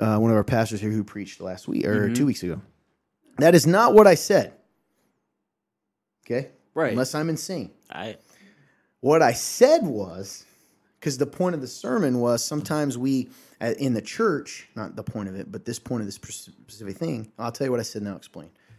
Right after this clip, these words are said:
Speaker 1: No, I'm gonna expl-, say what I, the context, and then it
Speaker 2: Okay.
Speaker 1: I s-, what I meant was a lot of times, like, we are conditioned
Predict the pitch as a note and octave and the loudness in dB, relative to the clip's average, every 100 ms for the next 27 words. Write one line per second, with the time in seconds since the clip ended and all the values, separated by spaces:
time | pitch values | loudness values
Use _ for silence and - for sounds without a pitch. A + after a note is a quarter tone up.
0 | _ _ B2+ C3 - - G2+ G#2+ - - | _ _ -6 -6 -8 -12 -8 -8 -10 -18
1 | - - G#2 G2+ G2+ F#2+ F#2 F#2 E2+ - | -20 -16 -12 -8 -8 -8 -8 -10 -12 -14
2 | - G#1+ - G#2+ G2 F#2+ F#2+ G2 F2+ _ | -20 -20 -12 -12 -12 -16 -14 -16 -16 _
3 | - - C3+ G#2 F2 _ _ _ - A#2+ | -20 -18 -14 -14 -14 _ _ _ -12 -8
4 | A#2 - - - C3 C3 A#2+ E3+ A3 C#3 | -6 -6 -8 -8 -2 -2 0 -2 0 -2
5 | B2 A#2+ D#3 F3 - D3+ C#3+ A#2 A#2+ G2+ | -4 -2 0 -2 -4 -6 -4 -4 -6 -8
6 | B2 C#3 D3 C#3+ A#2+ A2 F3 G#3 C#3+ A#2 | -4 -2 -2 -2 -6 -2 -2 -2 -4 -2
7 | G#2+ | -4